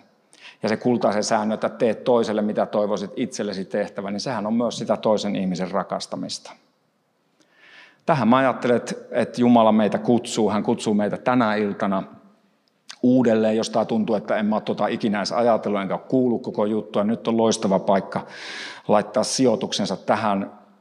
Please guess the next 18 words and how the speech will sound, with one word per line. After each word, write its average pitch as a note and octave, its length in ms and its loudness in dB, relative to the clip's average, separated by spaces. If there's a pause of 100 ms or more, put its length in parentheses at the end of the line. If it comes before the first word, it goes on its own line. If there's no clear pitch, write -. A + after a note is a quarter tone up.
(220)
sijoitukseen, G2 840 -2 (640)
joka G2 220 -2
ei F#2+ 80 -4
koskaan G2 500 -2
katoa. - 460 -6 (540)
Kryptot B2 580 -2
tippuu, - 920 -4 (220)
sähköhinta F#2+ 680 -2
nousee, G#2 840 0 (600)
kaikki A2+ 340 -2
muu G#2 220 2
on G2+ 120 -2
epävarmaa F#2 640 -2
paitsi F2+ 380 -8
Jumalan F#2 380 -2
rakkaus. - 760 -4 (2000)
Ystävä A#2 340 0
hyvä, B2 300 2